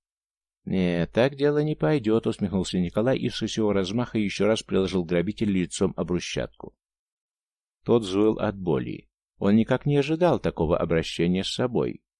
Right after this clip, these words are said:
До этого все боялись их с братом как огня. Они были наводящими страх и ужас королями улиц этого района Лондона, а поэтому сами не привыкли терпеть боль.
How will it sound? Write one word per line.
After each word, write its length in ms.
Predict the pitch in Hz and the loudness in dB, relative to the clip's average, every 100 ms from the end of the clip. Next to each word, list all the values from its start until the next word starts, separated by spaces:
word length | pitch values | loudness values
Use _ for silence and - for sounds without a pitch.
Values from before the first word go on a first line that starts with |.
| _ | _
До 120 | 101 | -2
этого 300 | 98 104 101 | 0 4 2
все 200 | 95 - | 2 -2
боялись 440 | 113 110 110 104 - | 0 2 2 -2 -4
их 160 | 95 | -6
с 80 | 92 | -8
братом 380 | 82 101 - 101 | -2 -2 0 -2
как 220 | 104 - | -2 -2
огня. 420 | 107 104 78 50 - _ _ _ _ _ | -2 -2 -4 -6 -12 _ _ _ _ _
Они 260 | 95 120 139 | 0 2 4
были 220 | 131 123 | 4 4
наводящими 640 | 117 110 117 110 - 107 | 4 4 2 -2 0 0
страх 380 | 101 - 113 - | 0 -2 -4 -4
и 60 | 107 | -6
ужас 340 | 101 101 - | -4 -4 -4
королями 500 | 90 95 98 95 104 | -2 0 2 2 2
улиц 380 | - 147 90 - - | 2 2 2 -2 -6
этого 280 | 78 73 78 | -4 -2 0
района 340 | 85 80 87 | 0 0 0
Лондона, 540 | 104 85 71 62 55 - _ _ _ | 2 0 0 -6 -8 -14 _ _ _
а 100 | 92 | -4
поэтому 380 | 90 90 95 92 | -2 -2 0 -2
сами 340 | - 123 139 | -2 -2 0
не 160 | 127 113 | 0 2
привыкли 460 | 107 95 104 - | 2 2 0 -2
терпеть 440 | 107 101 - 87 80 | -2 -2 0 -2 -2
боль. 300 | 73 64 | -4 -6